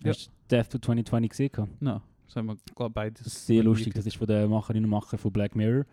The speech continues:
Speaker 1: Ja.
Speaker 2: Und die haben so ein bisschen eine satirische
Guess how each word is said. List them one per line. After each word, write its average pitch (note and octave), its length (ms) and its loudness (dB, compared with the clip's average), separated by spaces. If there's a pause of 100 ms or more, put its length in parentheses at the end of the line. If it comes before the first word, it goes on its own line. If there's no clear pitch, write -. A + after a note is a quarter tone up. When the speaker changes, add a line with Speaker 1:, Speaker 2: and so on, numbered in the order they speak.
Speaker 1:
Ja. D3 120 -6 (600)
Speaker 2:
Und G#2+ 120 -6
die A#2 80 2
haben A2 60 4
so A2+ 100 -4
ein - 20 -10
bisschen A#2 80 0
eine A2 80 0
satirische A2+ 1400 0